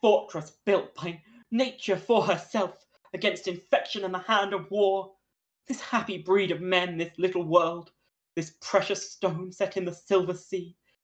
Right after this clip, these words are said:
which serves it in the office of a wall, or as a moat defensive to a house, against the envy of less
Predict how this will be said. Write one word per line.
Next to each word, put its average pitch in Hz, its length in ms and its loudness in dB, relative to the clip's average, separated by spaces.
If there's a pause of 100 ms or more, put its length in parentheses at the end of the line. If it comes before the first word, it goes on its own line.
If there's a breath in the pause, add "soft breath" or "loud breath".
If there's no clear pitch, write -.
(140)
which - 180 -6
serves 180 400 8
it 180 100 -2
in 170 100 -6
the 165 220 -8
office 175 320 -4
of 180 120 -4
a 175 60 2
wall, 165 460 -6 (420)
or 175 120 4
as 175 80 2
a 190 60 0
moat 180 420 2
defensive 185 560 -2
to 165 140 -4
a - 40 -4
house, - 500 -6 (320)
against 185 300 -6
the 170 120 -4
envy 170 360 -2
of 151 140 -8
less - 180 -4